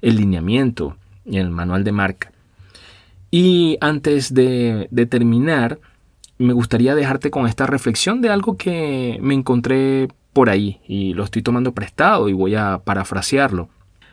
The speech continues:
Eh, es importante saber que la cercanía se construye entendiendo y empatizando con el público. Eh, debe haber una coherencia entre el decir y el hacer,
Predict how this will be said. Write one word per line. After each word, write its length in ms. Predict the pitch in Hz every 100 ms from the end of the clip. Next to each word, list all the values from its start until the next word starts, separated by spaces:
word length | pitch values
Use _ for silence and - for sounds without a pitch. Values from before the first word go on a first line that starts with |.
| _ _
Eh, 200 | 127 123 -
es 200 | 151 202
importante 500 | 190 165 151 165 190
saber 360 | 170 151 139
que 120 | 120
la 200 | 113 110
cercanía 840 | 110 127 120 120 123 170 135 156 175
se 260 | - 143
construye 640 | 120 113 107 - 131 147 151
entendiendo 1080 | 135 131 117 110 110 147 180 139 110 123 147 -
y 120 | 127
empatizando 720 | 117 107 104 107 156 147 107
con 160 | 95
el 120 | 82 78
público. 600 | 107 107 98 82 - - - - - _ _ -
Eh, 180 | 95 90 58 -
debe 160 | 110 113
haber 180 | 123
una 220 | 127 131 123
coherencia 640 | 120 107 104 110 113 131
entre 300 | 127 120 104
el 120 | 98
decir 360 | 95 92 113 117
y 140 | 123
el 120 | 113
hacer, 440 | 92 - 139 156